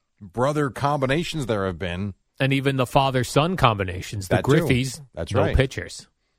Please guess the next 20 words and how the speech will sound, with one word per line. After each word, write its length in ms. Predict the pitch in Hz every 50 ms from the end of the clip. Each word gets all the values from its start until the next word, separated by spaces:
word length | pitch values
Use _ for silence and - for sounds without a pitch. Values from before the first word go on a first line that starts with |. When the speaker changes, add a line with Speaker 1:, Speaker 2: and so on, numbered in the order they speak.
| _ _ _ _ _ -
Speaker 1:
Any 160 | 123 123 127 131
of 40 |
the 60 | 120 117
Boones 440 | 101 90 127 131 139 151 160 147 -
pitch? 320 | - 165 190 180 - -
No. 340 | 76 82 78 71 78 110 123
Speaker 2:
No. 360 | 101 90 90 87 92 123 135 - _ _ _ _ _ _ _ _ _ _ _ _
Speaker 1:
So 520 | - - 123 117 110 107 107 104 101 90 - _ _ _ _ _ _ _ _ _ -
you 160 | 113 127 151
need 160 | 160 165 160 139
one 280 | 131 143 156 170 185
to 80 | 180 185
be 160 | 151 175 165
a 60 | 143
pitcher, 600 | - - 151 156 143 - 139 123 117 120 113 107 _ _ _ _ _ _ _ _ _
the 200 | - 104 120 127
other 180 | 143 151 160 151
not 300 | 139 135 131 143 131 -
to 100 | - 139
be 380 | 107 95 95 87 90 95 90 82